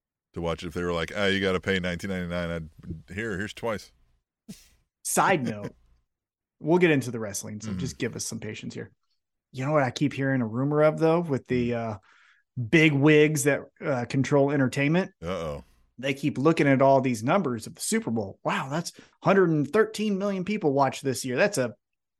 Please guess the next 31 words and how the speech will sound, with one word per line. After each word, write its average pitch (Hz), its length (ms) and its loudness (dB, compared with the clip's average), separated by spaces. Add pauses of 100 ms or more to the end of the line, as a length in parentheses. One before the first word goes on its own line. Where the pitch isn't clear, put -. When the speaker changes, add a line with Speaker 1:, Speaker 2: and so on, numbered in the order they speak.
(320)
Speaker 2:
fifth 190 240 2
all 180 200 6
time, 165 320 2
I 113 40 0
think 120 200 -8
they 110 80 -8
said, 120 240 -6
all 135 180 0
this 143 240 -6 (320)
stuff. 196 340 -2 (640)
Uh, 110 500 -2
how 220 180 2
can 180 160 2
we 185 300 0 (100)
monetize 143 800 0
that? 107 300 -10 (560)
I'm 123 240 -6
starting 139 380 0
to 117 380 -4 (180)
read 143 460 2
some 131 240 -2
reports 139 640 0 (680)
that 120 160 -8
there's 127 260 -2
been 123 260 -2
conversations 147 880 0
of 117 220 -8
making 135 720 0
the 123 220 -2
Super 214 400 0
Bowl 113 460 -4